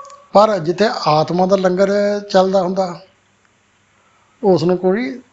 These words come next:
ਸੁਣਨ ਨੂੰ ਤਿਆਰ ਨਹੀਂ। ਉੱਥੇ ਬਹੁਤ ਘੱਟ ਲੋਕ ਜਾਂਦੇ ਨੇ ਵੀ ਅਸੀਂ ਪਰਮਾਤਮਾ ਦਾ ਸਿਮਰਨ ਆ, ਪਰਮਾਤਮਾ ਦਾ ਕੀਰਤਨ ਜਿਹੜਾ, ਉਹ ਕੀਰਤੀ ਪਰਮਾਤਮਾ ਦੀ ਜਿਹੜੀ, ਅਸੀਂ ਇਹਨੂੰ ਸੁਣ ਸਕੀਏ।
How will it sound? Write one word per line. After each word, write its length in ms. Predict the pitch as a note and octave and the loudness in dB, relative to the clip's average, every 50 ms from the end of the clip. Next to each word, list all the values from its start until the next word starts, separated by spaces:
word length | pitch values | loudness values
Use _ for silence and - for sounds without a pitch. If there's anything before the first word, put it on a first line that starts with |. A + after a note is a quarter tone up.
| _ _ | _ _
ਸੁਣਨ 380 | - - - D#3+ D#3+ E3 E3+ | -10 -4 -2 0 2 2 2
ਨੂੰ 160 | E3+ F3 F3 E3+ | 2 0 0 -2
ਤਿਆਰ 340 | F3 D#3 C#3+ C#3+ C#3 B2 | -2 -2 -2 -4 -4 -6
ਨਹੀਂ। 140 | C3+ B2+ B2 A#2+ - _ _ _ _ _ _ _ _ - _ _ _ _ _ _ _ - | -6 -8 -10 -12 -16 _ _ _ _ _ _ _ _ -20 _ _ _ _ _ _ _ -2
ਉੱਥੇ 260 | G3 - G3+ G#3+ A3 | 0 2 4 2 2
ਬਹੁਤ 580 | G3 D#3+ D3 D3 C3+ C#3 D#3+ F3+ F#3+ G3+ - | 2 0 0 0 2 4 2 2 2 0 0
ਘੱਟ 140 | G3 D#3+ D#3 | 0 0 0
ਲੋਕ 240 | E3+ E3+ E3 D3+ D3+ | 0 0 0 0 0
ਜਾਂਦੇ 320 | D3 D#3 D3 C3+ C3 D3+ | -2 -2 -2 -2 0 0
ਨੇ 240 | E3+ G3 F#3+ D#3+ B2+ - - _ _ _ _ _ _ _ _ F3+ | 0 0 -2 -2 -4 -8 -12 _ _ _ _ _ _ _ _ 4
ਵੀ 160 | F3 F#3 F#3 | 4 6 6
ਅਸੀਂ 380 | E3+ - F3+ G#3 B3 C#4 C#4 C4+ - _ _ _ _ _ _ _ _ _ _ _ _ _ - - _ _ - | 4 0 -2 -4 -4 -6 -8 -12 -16 _ _ _ _ _ _ _ _ _ _ _ _ _ -20 -20 _ _ 0
ਪਰਮਾਤਮਾ 540 | F3 E3+ F3+ E3+ E3 D#3+ E3 E3 E3 E3 | 2 4 4 4 4 2 2 -2 -2 0
ਦਾ 120 | D#3+ F3 E3+ | 0 0 0
ਸਿਮਰਨ 460 | - - E3 D#3+ D#3 D#3 D#3+ D3+ D3 | 0 -2 -2 -2 0 0 -2 -2 -4
ਆ, 220 | C#3 C#3 - E3 F#3+ - - - - _ _ - - | -6 -6 -10 -12 -16 -20 -20 -20 -20 _ _ -4 -2
ਪਰਮਾਤਮਾ 540 | E3 E3 E3+ E3 D#3+ D#3+ D#3+ F#3+ G#3+ A#3 A#3+ | 0 2 4 4 2 2 0 0 0 2 2
ਦਾ 80 | A#3+ | 2
ਕੀਰਤਨ 460 | A3+ A#3 G3+ G3 F#3+ F3+ F3 F#3 F3 | 0 0 0 2 2 2 2 0 0
ਜਿਹੜਾ, 380 | E3+ F#3 F3+ F3 D3+ C3+ C#3 D#3 G3+ | 0 0 0 0 -2 -4 -8 -12 -10
ਉਹ 160 | A#3 A#3 B3 | -6 -4 -4
ਕੀਰਤੀ 500 | A3+ - - - A3 G3+ G3 G3+ G3+ G#3+ | -4 -4 -4 0 0 0 2 2 0 -2
ਪਰਮਾਤਮਾ 600 | G3 - G#3+ F#3+ F#3+ F#3 F#3 F3+ F3 F3+ F#3+ F#3 | 0 0 0 2 2 4 2 2 2 0 -2 0
ਦੀ 120 | F3 F3+ F3+ | 0 0 0
ਜਿਹੜੀ, 280 | F3 F#3 F3+ G#3 G#3+ | 0 0 0 0 0
ਅਸੀਂ 220 | F#3+ C#3+ F#3+ A3 A#3+ | 0 0 -2 -2 -2
ਇਹਨੂੰ 200 | B3 C4+ C#4 - | -2 -4 -4 -2
ਸੁਣ 220 | - - G#3 G3+ | 0 0 2 2
ਸਕੀਏ। 480 | F#3+ G3+ G#3+ G#3 - F#3 F3 D#3+ C#3 | 0 0 -2 -2 0 0 0 0 -2